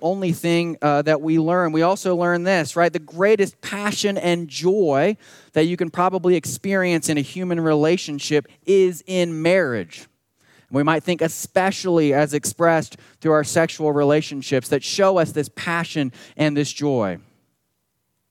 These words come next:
And what we're learning from this passage, what we're learning about God and marriage is this. However great the joy of sex is,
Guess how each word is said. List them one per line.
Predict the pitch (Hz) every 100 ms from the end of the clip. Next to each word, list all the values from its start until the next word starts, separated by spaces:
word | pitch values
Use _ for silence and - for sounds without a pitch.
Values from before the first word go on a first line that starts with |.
| _ _ _ _ _ _ _ _ - - -
And | - 107
what | 131
we're | 147 139
learning | 135 143 160 165 160
from | 160
this | 156 147
passage, | - 135 135 127 123
what | 110
we're | 123
learning | 120 135 156 160 156
about | 139 135 143 131
God | 131 147 151 147
and | 135 131
marriage | 139 139 131
is | 127
this. | - 131 113 - - _ _ _ _ _ _ _ -
However | 147 139 139 156 196 208 190
great | - 147 165 180 175 -
the | - 139
joy | 131 135 160 175 175
of | 160 147
sex | - - 165 160 -
is, | - 170 127 117 165 -